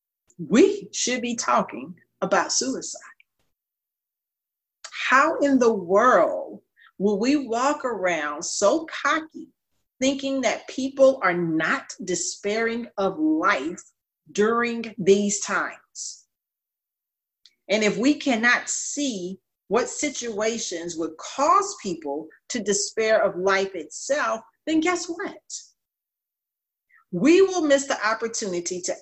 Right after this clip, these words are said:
ask someone how they are really doing. And we will miss challenging the conditioned responses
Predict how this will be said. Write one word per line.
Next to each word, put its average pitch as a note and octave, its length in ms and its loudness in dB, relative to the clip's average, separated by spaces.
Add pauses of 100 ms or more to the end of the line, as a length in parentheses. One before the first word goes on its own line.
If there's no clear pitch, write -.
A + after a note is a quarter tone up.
ask G#3+ 320 -4
someone F3 840 -2 (480)
how B3 260 4
they G#3+ 280 -2
are F3+ 400 0 (220)
really D3 600 0 (400)
doing. D#3+ 440 0 (2500)
And G3+ 200 2
we C4 120 4
will G#3+ 300 2
miss G3+ 460 0 (320)
challenging C4+ 1000 0 (500)
the G3 120 4
conditioned B3 1000 -2
responses F3+ 960 -2